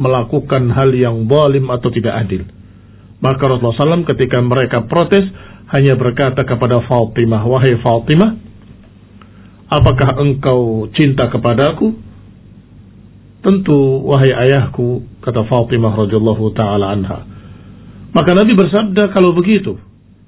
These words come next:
cintailah orang yang ayah cintai, atau cintailah orang yang kau cintai, yaitu Aisyah."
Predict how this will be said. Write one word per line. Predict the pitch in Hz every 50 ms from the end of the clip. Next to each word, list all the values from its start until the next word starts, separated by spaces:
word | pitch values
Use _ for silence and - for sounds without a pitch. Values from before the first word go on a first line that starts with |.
| _ _ _ -
cintailah | - 156 151 147 139 - 147 151 156 143 131 123 92 - - - - - - - - - - - - - - - _ -
orang | - 175 175 160 139
yang | 135 131 120 120 127
ayah | 143 131 117 104 - -
cintai, | - 127 117 113 143 135 117 95 90 101
atau | 110 123 120
cintailah | - - 123 - 135 143 156 175 202 - - - - - - - - 202
orang | 196 202 185
yang | 151 139 131
kau | - 139 131
cintai, | 139 - 151 147 139 - 196 170 139 - - - - - - - - - - - - - - - - - - - - - -
yaitu | 127 151 143 160 160
Aisyah." | 143 135 117 90 - - - - - -